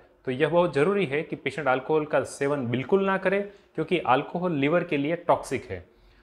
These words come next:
और जॉन्डिस के पेशेंट में लिवर already कमज़ोर है, तो अल्कोहल या दारू लेने से जॉन्डिस में रिकवरी स्लो होती है या जॉन्डिस बढ़ भी सकता है। साथ में दोस्तों, जिसको चाय, कॉफ़ी या कोल्ड ड्रिंक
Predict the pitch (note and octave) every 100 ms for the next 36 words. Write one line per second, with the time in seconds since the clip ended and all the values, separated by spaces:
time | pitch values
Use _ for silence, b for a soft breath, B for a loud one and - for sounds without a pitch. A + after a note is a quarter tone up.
0 | b F3 F3+ F#3+ F#3+ G#3+ - G3+ F#3 F#3
1 | F#3 F#3 D3 D3+ F3 E3 D#3+ F3+ F3 -
2 | D3 D3 E3 E3+ F3 - - _ C#3 B2
3 | - B B - A#2 B2+ E3+ E3 E3 D#3
4 | C#3 C#3 C#3+ C#3 D3+ E3 A#2+ B2+ C#3 D3
5 | D3 A#2 A#2 C3+ C3+ C#3 - - C#3 D3+
6 | D3+ D#3 D#3+ F#3+ F#3+ B2+ C3 C#3+ A#2 B2
7 | C#3 B2+ B2+ B2+ C3 C3+ G#2+ - G2 F#2
8 | F#2 _ _ b b b b b F3 G3+
9 | A3+ G#3+ G#3 - A3 F3 F#3+ G#3 F3+ -
10 | D3+ F3+ F3+ E3+ - F3+ F3 D3 E3 E3
11 | C#3+ C#3+ D#3 F3 E3+